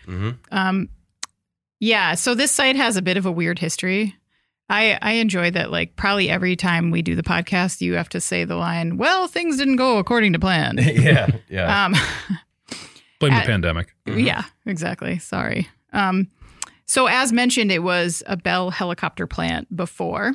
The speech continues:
Speaker 1: Mm-hmm.
Speaker 2: Um, and the relationship between Bell and, like, Louisiana's economic development agencies, um, ended up, like,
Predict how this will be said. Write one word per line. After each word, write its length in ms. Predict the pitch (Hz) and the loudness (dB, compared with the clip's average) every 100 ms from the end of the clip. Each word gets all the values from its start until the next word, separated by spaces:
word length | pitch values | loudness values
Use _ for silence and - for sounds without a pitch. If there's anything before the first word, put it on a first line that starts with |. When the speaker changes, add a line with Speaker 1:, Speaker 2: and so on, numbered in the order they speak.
| - - | -4 -10
Speaker 1:
Mm-hmm. 400 | 85 87 85 202 | -6 -6 -2 0
Speaker 2:
Um, 420 | 196 185 180 175 | 2 2 0 -2
and 180 | 196 208 | 0 0
the 60 | 208 | 0
relationship 580 | 220 262 - 330 262 | 0 0 -2 0 0
between 340 | 220 190 214 170 | 0 0 0 2
Bell 300 | 175 160 175 | 0 0 0
and, 500 | 170 170 165 - 101 _ - | -2 -2 -2 -6 -14 _ -6
like, 220 | 175 165 | -2 -2
Louisiana's 800 | 175 170 170 175 175 170 170 170 - | -2 -2 -2 0 0 0 0 -2 -4
economic 480 | 175 170 170 175 | -4 0 0 0
development 460 | 165 156 160 175 170 | -2 -2 -2 0 0
agencies, 640 | 185 190 202 190 190 208 - _ _ _ _ - | 0 -2 -2 -2 -2 -4 -12 _ _ _ _ -4
um, 160 | 202 - | -2 0
ended 200 | 185 180 | 0 0
up, 200 | 170 - - | -2 -4 -4
like, 200 | 180 | -6